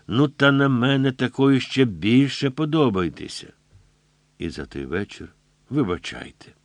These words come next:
«Їжте на здоров'я», сказала Соломія. Їй стало веселіше, бо таки зрозуміла цей чоловік, що почувався господарем,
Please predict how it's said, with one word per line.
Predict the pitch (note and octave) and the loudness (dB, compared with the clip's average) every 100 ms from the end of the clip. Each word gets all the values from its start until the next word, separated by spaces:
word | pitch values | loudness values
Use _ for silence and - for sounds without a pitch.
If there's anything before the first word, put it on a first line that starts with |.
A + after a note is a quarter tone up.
| _ _ _ _ _ _ _ _ _ - | _ _ _ _ _ _ _ _ _ -8
«Їжте | F3+ A3 F3 - G2+ | 0 2 2 -2 -2
на | G2 F#2 | -2 -4
здоров'я», | D#2+ F#2+ F#2 F2+ F2+ | -2 0 0 0 -4
сказала | - - F2 F#2+ F#2 | -6 -6 -4 -2 -4
Соломія. | F2+ F2+ F2 E2+ E2 E2 E2+ _ _ _ _ _ | -4 -6 -6 -6 -8 -10 -14 _ _ _ _ _
Їй | B1+ D2+ | -14 -14
стало | D2 - D2+ D#2 | -12 -10 -8 -8
веселіше, | D2 - C2 E2+ F#2 - F2+ _ _ _ _ _ _ - | -10 -12 -10 -10 -10 -14 -18 _ _ _ _ _ _ -16
бо | D2 F2 | -8 -8
таки | F2 E2+ - G2 | -8 -8 -6 -6
зрозуміла | E2 F#2 F2 F2+ G2 G2+ G2+ | -4 -6 -6 -6 -6 -4 -6
цей | F#2 - F#2 G2+ | -8 -6 -4 -4
чоловік, | F#2+ F#2 F#2+ F2+ G2+ G#2+ - _ _ _ _ _ _ | -6 -6 -4 -2 -4 -6 -10 _ _ _ _ _ _
що | - - A2 | -12 -6 -4
почувався | G#2+ - G#2 A#2 G#2+ - G2+ | -4 -2 0 0 0 -4 -2
господарем, | G2 F#2+ - _ F#2 A#2 C3 A#2 F2+ D#2 B1+ | -2 -4 -8 _ 0 2 2 -2 -6 -8 -12